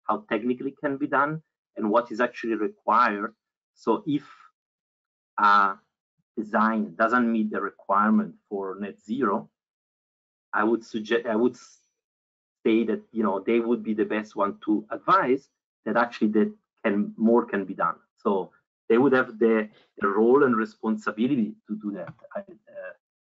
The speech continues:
so, and many of these are actually signing up to commitments to meet that. Uh, uh, some of them are like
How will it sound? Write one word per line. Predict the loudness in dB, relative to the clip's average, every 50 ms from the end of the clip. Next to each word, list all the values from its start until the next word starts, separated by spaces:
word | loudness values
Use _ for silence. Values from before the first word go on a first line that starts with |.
| _ _
so, | -4 -2 -2
and | 0 2 4 4
many | 4 4 4 4
of | 2 0 0
these | 2 2 2 4
are | 4 4 4 4
actually | 2 -2 -6 -10 -12 -8 -6
signing | -6 -4 -4 -4 -2 -2
up | -2 -4 -4 _
to | -16 -16
commitments | -6 -4 -2 -2 -2 -2 -6 -10 -12 -12 -12 -14 _ _ _ _ _ _ _ _ _ _ _ _
to | -2 0
meet | 0 0 -2 -4
that. | -10 -14 -14 _ _ -18
Uh, | -18 -16 -16 -18 -20 -20 -20 -20
uh, | -20 -20 _ _ _ _ _ _ _ _ _ _ _ _ _ _ _ 2
some | 2 2
of | 0 0
them | 0 0 2 4 4
are | 4 4 4 4 2 0 -4 -6 -6
like | -4 -4 -4